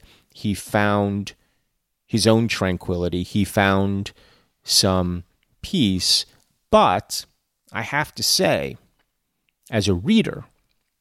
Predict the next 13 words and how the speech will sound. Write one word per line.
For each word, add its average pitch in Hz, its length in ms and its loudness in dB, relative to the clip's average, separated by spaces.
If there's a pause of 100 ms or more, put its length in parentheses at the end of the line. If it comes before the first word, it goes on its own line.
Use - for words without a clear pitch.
(360)
it 131 180 2
feels 156 640 2 (100)
unearned. 104 1040 -2 (580)
It 117 120 -4
feels 151 180 2
like 147 140 -2
he 127 100 -2
didn't 113 320 -2
really 101 500 0
earn 80 580 0 (320)
his 82 420 0 (100)
peace - 480 -4 (460)
because 90 800 2